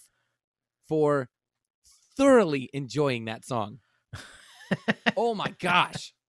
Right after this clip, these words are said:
Speaker 1: Like, I felt so conflicted about, like, loving it so much today. Forty-three-year-old
Speaker 2: Yeah.
Speaker 1: me loving it.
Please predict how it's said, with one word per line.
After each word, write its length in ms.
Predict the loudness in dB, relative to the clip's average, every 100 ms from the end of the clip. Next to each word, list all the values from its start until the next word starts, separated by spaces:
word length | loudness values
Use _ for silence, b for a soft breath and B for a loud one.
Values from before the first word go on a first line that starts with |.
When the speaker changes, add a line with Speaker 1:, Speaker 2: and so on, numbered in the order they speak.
| _ _ _
Speaker 1:
Like, 160 | -8 -4
I 140 | -2 -2
felt 340 | -2 -4 -4
so 320 | -12 -4 -2 -2
conflicted 800 | -6 -10 -8 -8 -6 -8 -8 -10 -14
about, 400 | -10 -6 -6 -6 _ _ _ _ _
like, 260 | -10 -10 -12 _ _ _ -18
loving 560 | -12 -4 -2 0 0
it 260 | -2 -4 -8 _
so 440 | -20 -8 -4 -4 -4
much 480 | -6 -8 -10 -18 -20 _ _ -2
today. 640 | 0 2 2 2 0 -2 _ _ _ _ _ _ _
Forty-three-year-old 880 | -2 0 0 -4 -8 -6 -4 -2 0
Speaker 2:
Yeah. 80 | 0
Speaker 1:
me 280 | -2 -6 -12 _ -8
loving 400 | -2 0 0 -4
it. 200 | -8